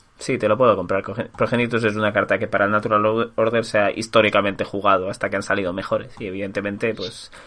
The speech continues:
estás en Q V, no puedes jugarte simplemente cua-, cuatro copias de la, de la mejor carta.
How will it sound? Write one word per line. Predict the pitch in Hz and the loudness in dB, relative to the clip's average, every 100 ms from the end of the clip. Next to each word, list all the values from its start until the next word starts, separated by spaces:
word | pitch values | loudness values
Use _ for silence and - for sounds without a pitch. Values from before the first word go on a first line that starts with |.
| - - | -18 -10
estás | - 113 | -4 -2
en | 110 | 0
Q | 110 | 2
V, | 107 95 | 2 2
no | 98 | 2
puedes | 104 95 | 0 0
jugarte | - 101 90 - - | -4 0 0 -2 -6
simplemente | 98 92 90 92 98 95 90 90 90 - | -6 -2 -4 -4 -6 -4 -2 -4 -6 -4
cua-, | 104 98 - - - - - | -4 -4 -6 -20 -20 -18 0
cuatro | 113 - | 2 2
copias | 104 - 101 | 0 0 -4
de | 104 | -4
la, | 92 | -4
de | 101 | -2
la | 92 | -4
mejor | 95 - | -4 -6
carta. | - 127 - | -6 -10 -14